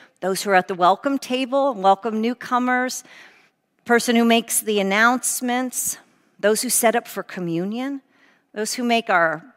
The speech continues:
beautiful flower arrangements and do our decorations, those who run the lights, the choir and the band,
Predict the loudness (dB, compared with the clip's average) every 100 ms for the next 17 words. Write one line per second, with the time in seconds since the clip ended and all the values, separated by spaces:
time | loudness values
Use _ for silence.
0 | -10 -8 -6 -8 -10 -6 2 4 4 4
1 | 2 0 -4 -4 -4 -2 -4 -6 -8 -6
2 | -4 -6 -8 -10 -10 -8 -4 -2 -4 -2
3 | -4 -4 -8 -4 -4 -4 -6 -6 -4 -4
4 | -6 -10 _ -20 _ _ _ _ -6 -4
5 | -6 -6 0 0 0 -2 -4 -6 -4 -4
6 | -4 -12 -12 -12 -12 -14 _ -20 -18 -4
7 | 0 0 0 -2 -4 -6 -6 -6 -4 -4
8 | -6 -8